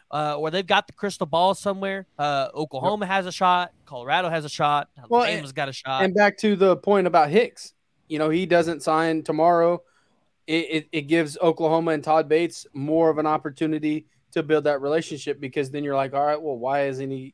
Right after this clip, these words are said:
Speaker 2: is he gonna just not sign with A and M? Is he completely sold?" And so that's another encouraging thing if you don't see David Hicks sign tomorrow. Um, or he may just be, you know, throwing, throwing the, uh,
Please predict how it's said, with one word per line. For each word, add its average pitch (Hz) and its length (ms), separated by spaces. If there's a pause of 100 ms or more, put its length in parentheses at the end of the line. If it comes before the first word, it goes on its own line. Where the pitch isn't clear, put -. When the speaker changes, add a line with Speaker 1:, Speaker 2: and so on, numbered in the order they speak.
Speaker 2:
is 131 160
he 131 160
gonna 127 320 (300)
just 143 220
not 139 180
sign 139 220
with 131 140
A 127 160
and 131 100
M? 151 260
Is 117 100
he 123 80
completely 127 440
sold?" 160 420
And 123 120
so 135 240 (380)
that's 156 240
another 151 640 (100)
encouraging 151 720
thing 151 280
if 135 140
you 147 60
don't 139 200
see 139 140
David 135 300
Hicks 139 200
sign 131 280
tomorrow. 127 520 (520)
Um, 139 320
or 160 220
he 151 80
may 143 160
just 135 220
be, 131 280 (300)
you 135 120
know, 123 180 (840)
throwing, 147 400
throwing 151 360
the, 143 180
uh, 131 380